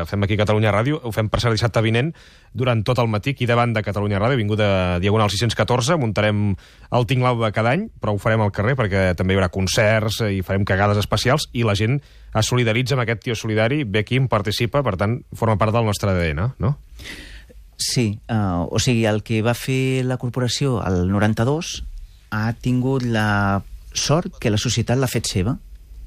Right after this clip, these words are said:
Speaker 2: I llavors, ara la Marató ja no és només de la corporació, sinó que és de la societat. Perquè d'acord que tenim dos altaveus molt grans, com són Catalunya Ràdio, excel·lent,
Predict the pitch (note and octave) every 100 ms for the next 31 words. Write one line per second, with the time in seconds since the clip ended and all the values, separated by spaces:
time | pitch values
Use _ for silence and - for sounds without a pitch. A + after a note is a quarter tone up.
0 | - - A#2 A2+ A2 - - - - B2+
1 | C3+ C3+ C3+ C3 B2 C#3+ B2 A2+ - -
2 | - B2 G#2 A#2 C3 B2+ A#2 B2+ D3+ D#3+
3 | C#3+ B2+ C3 C3 C3 - D3+ D#3 E3+ C#3+
4 | B2+ C3+ D3+ A#2+ A#2+ A#2 - - - -
5 | - - - - - - - G#2 - G#2
6 | G2+ G#2+ B2 B2+ B2+ A#2 A2+ A2+ G#2+ G#2+
7 | G#2+ A#2+ C#3+ - G#2 B2 A2+ G#2 G2+ A#2+
8 | A#2 A2+ A#2 B2+ F2+ - - - - -
9 | - - G#2 B2+